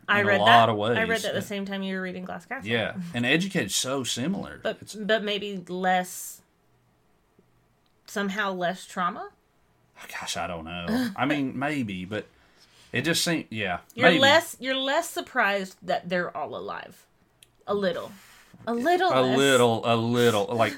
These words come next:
Speaker 2: five percent. I don't
Speaker 1: Yeah.
Speaker 2: know, but okay. Are you sure?
Speaker 1: Yeah,
Speaker 2: Yeah,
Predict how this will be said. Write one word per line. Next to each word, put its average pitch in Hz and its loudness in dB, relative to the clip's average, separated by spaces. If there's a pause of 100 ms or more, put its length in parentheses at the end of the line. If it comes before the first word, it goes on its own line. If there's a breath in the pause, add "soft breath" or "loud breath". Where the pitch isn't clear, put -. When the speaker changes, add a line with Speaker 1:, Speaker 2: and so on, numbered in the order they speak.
Speaker 2:
five 107 0
percent. 98 -6
I 101 -4
don't 95 -4
Speaker 1:
Yeah. 95 -2
Speaker 2:
know, 87 -6
but 104 -4 (840 loud breath)
okay. 107 0 (140)
Are 98 -4
you 110 0
sure? 123 2
Speaker 1:
Yeah, 359 -2
Speaker 2:
Yeah, 107 2